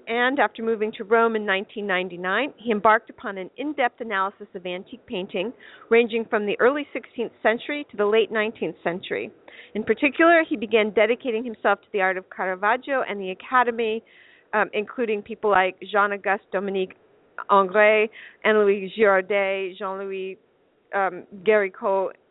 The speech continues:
Charles Glare, and so, Bouguereau, and so forth.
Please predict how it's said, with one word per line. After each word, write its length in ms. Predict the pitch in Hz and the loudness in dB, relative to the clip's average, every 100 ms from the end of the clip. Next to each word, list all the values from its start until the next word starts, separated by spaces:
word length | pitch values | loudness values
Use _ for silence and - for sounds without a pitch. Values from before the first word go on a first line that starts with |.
| - | 0
Charles 300 | 208 196 196 | 2 2 -2
Glare, 360 | 202 190 180 180 | -4 0 2 0
and 160 | 156 190 | -2 -4
so, 60 | 190 185 | -4 -4
Bouguereau, 580 | 175 208 196 185 170 170 | -2 0 4 6 4 2
and 80 | - | -2
so 140 | 190 | -2
forth. 300 | - - | 0 -2